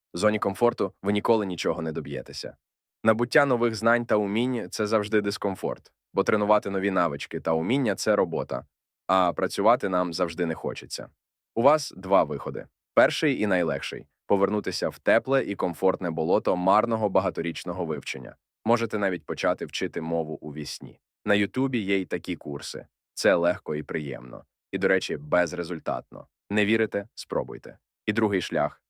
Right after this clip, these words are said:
напружитися, попотіти і, звісно ж, попсихувати, але вивчити англійську мову за короткий час.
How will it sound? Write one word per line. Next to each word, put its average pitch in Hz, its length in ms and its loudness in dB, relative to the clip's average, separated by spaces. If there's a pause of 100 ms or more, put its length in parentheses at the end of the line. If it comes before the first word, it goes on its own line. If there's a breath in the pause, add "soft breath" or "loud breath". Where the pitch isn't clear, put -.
(100)
напружитися, 107 840 -2 (140)
попотіти 90 680 -2 (260)
і, 92 260 0
звісно 87 440 -4
ж, - 100 -12
попсихувати, 76 800 -2 (280)
але 104 200 4
вивчити 98 480 0
англійську 87 460 -4
мову 90 360 -2
за 87 140 -4
короткий 78 440 -6
час. - 360 -8